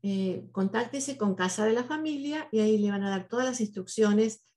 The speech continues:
que usted necesite o toda la información que usted necesite. Tenemos cerca de cuarenta te-, terapistas trabajando en Los Ángeles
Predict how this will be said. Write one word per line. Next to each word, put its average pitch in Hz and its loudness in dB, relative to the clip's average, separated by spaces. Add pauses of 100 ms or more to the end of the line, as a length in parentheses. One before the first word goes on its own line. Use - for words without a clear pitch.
(100)
que 208 -6
usted 202 -2
necesite 190 -2
o 165 0
toda 214 2
la 202 2
información 202 0
que 233 -4
usted 196 -4
necesite. 190 -2
Tenemos 175 -6 (340)
cerca 233 0
de 208 2
cuarenta 214 2
te-, - -4
terapistas 233 -4
trabajando 190 0
en 170 -6 (460)
Los 180 0
Ángeles 294 -2